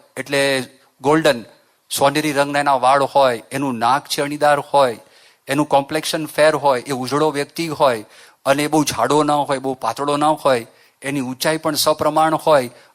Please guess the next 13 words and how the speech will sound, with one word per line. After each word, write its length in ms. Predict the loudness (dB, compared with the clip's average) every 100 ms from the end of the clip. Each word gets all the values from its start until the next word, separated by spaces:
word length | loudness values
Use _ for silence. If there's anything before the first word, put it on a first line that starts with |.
| -2
આવી 220 | 0 0
જે 140 | -2
વ્યક્તિ 380 | -2 -4 -6 -8
છે 140 | -6 -6
જર્મન 380 | -6 -2 -2
દેશની 380 | 0 -2 -2 -4
અંદર 260 | -2 -2 -2
જ 60 |
છે, 280 | -2 -2 -2 -8 -20 -12
આપણે 220 | -4 2
આર્ય 220 | 2 2
જ્ઞાતિના 540 | -2 -2 -2 -2 -2 0
છે. 240 | 0 -2